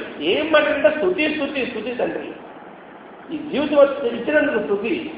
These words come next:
ఇంతమంది సంఘ స-, సంఘంలో సభ్యుడు చేసినందుకు స్తుతి, ఒక మంచి పాస్టర్ గారు ఇచ్చినందుకు, ఒక సమ-, మాకు సమాజాలు ఇచ్చినందుకు, ఈ జీవితం నాకు జీవితం ప్రార్థన. ఈ ప్రార్థనా జీవితం లేకపోతే మనం మానవులుగా దేవుడు ఇచ్చిన అవకాశం మనం వ్యర్థం చేసుకున్నట్టే.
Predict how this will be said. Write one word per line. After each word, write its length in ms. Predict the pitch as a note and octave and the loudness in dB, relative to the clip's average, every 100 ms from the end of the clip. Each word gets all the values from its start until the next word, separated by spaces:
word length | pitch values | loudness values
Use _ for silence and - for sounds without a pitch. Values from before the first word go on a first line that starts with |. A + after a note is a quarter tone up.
| - | -10
ఇంతమంది 480 | F3 G3 G#3 G#3+ G#3+ | -8 -2 0 2 0
సంఘ 300 | - F3+ A#3+ C#4 | 0 0 2 0
స-, 220 | A3+ F3 | 0 0
సంఘంలో 580 | F#3 B3+ D4+ C#4 B3+ A3 | 0 4 8 8 6 2
సభ్యుడు 340 | G#3+ D#4+ D#4+ | 2 0 2
చేసినందుకు 420 | C#4 C#4 C#4+ C4 A#3 | 2 4 2 2 0
స్తుతి, 560 | G#3 G3 A3+ - - - | 0 0 -2 -2 -6 -4
ఒక 140 | E3+ E3+ | -2 0
మంచి 220 | F3 F3 E3+ | -2 -2 4
పాస్టర్ 320 | G3+ B3 C#4+ | 4 4 4
గారు 140 | C#4+ | 4
ఇచ్చినందుకు, 560 | A3+ A3+ A3+ A3+ G#3+ - - - | 4 -2 -2 0 0 -2 -8 -10
ఒక 80 | E3+ | -8
సమ-, 340 | F3+ F3 E3 F3+ | -6 -4 -2 -2
మాకు 200 | F#3+ F#3+ E3 | -2 -4 0
సమాజాలు 400 | G#3+ C#4 C#4+ A3+ | 6 8 8 6
ఇచ్చినందుకు, 540 | C#4+ C#4+ C#4 C4+ B3+ | 2 4 4 4 -2
ఈ 160 | G#3+ E3 | -4 -2
జీవితం 320 | A3+ B3 B3+ | -4 0 2
నాకు 140 | A#3 | 4
జీవితం 380 | G#3 B3 A#3+ A#3 - | 2 -2 -2 -4 0
ప్రార్థన. 440 | F#3+ G3 F3+ C3 - - D#3 | 2 2 -2 -8 -12 -12 -4
ఈ 180 | A#3 A#3+ | 0 0
ప్రార్థనా 600 | - G3 A3 B3 A#3+ A#3+ | 6 6 8 4 4 4
జీవితం 420 | A#3+ A#3 A#3 A3+ E3+ | 4 0 2 4 6
లేకపోతే 840 | F3 G#3 - A3 A3+ A#3 F#3 - - - - | 6 6 6 4 4 4 2 -2 -6 -14 -4
మనం 280 | E3 D#3+ D3 | 0 0 4
మానవులుగా 560 | D3 G#3 A#3 A#3 A3+ | 4 6 6 6 4
దేవుడు 240 | G#3+ A3 G#3 | 6 6 6
ఇచ్చిన 180 | G#3 | 2
అవకాశం 460 | F3+ F#3+ G3+ G#3 G#3+ | 4 4 2 0 0
మనం 100 | F#3+ | 2
వ్యర్థం 240 | D#3+ F3+ | 2 4
చేసుకున్నట్టే. 880 | A3 F#3+ F#3+ F#3+ F#3 F3+ F3+ D3+ C#3+ | 2 4 0 2 0 2 2 2 2